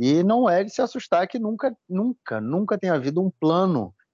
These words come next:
de organização de, das cidades árabes aqui em Israel. Não existe. É justamente isso que você falou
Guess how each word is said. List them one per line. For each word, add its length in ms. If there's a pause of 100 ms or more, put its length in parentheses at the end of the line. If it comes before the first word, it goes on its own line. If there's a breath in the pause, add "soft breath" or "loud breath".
(140)
de 240
organização 960
de, 420
das 200
cidades 420
árabes 380
aqui 240
em 40
Israel. 380
Não 140
existe. 360
É 40
justamente 480
isso 120
que 60
você 260
falou 320